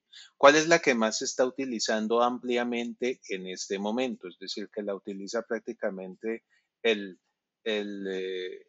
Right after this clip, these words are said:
el resto de los equipos del mundo, por decirlo así, de todo ese resto, pues, que habíamos dicho acá, que ya, sí, ya, ya la suma iba por veintidós, íbamos por treinta y dos, entonces ese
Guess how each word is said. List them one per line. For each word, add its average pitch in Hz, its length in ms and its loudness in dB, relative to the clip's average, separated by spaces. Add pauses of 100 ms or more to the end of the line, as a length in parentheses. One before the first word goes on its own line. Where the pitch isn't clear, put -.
el 113 200 4
resto 123 540 8
de 117 60 4
los 107 200 0
equipos 110 400 -4
del 104 180 2
mundo, 107 360 0
por 92 180 -6
decirlo 95 400 -4
así, 104 180 2
de 95 160 2
todo 120 300 8
ese 120 200 4
resto, 113 320 0
pues, 110 180 -4
que 117 100 -2
habíamos 107 480 0
dicho 95 260 -8
acá, 113 320 -6 (120)
que 98 100 -18
ya, 85 220 -6 (160)
sí, 95 320 -10
ya, 92 320 -4 (440)
ya 104 180 6
la 107 160 4
suma 113 720 2
iba 113 280 2
por 98 300 -4
veintidós, 120 1000 2
íbamos 113 320 -4
por 101 160 -4
treinta 92 400 -4
y 90 80 -6
dos, 143 380 0
entonces 104 640 -4
ese 120 320 0